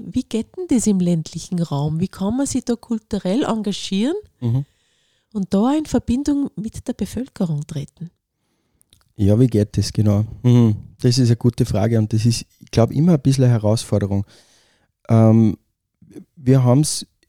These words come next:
Speaker 2: mit den unterschiedlichsten Menschen zu tun. Eine ganz eine heterogene Gruppe. Wenn wir jetzt dran denken, ähm, wir, also eine, eine Gruppe, will sich an-,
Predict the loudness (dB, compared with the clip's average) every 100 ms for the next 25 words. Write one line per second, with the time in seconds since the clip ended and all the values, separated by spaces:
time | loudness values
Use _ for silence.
0 | -18 -18 -20 _ _ 0 2 4 2 2
1 | 2 0 0 -2 -2 -2 2 2 2 -2
2 | -4 -4 -2 -2 -2 -6 _ _ -2 0
3 | 0 -2 0 0 2 0 0 0 0 -2
4 | -2 -2 0 0 -2 -4 -10 -10 _ -2
5 | 2 4 2 0 -2 -4 0 0 0 0
6 | -2 -2 -8 -14 -8 -4 -2 -2 -4 -8
7 | -16 _ _ _ _ -20 -10 0 2 2
8 | 0 -6 -6 0 2 0 -2 -6 -6 -2
9 | -6 0 -2 -2 -8 -20 _ 0 2 2
10 | 2 0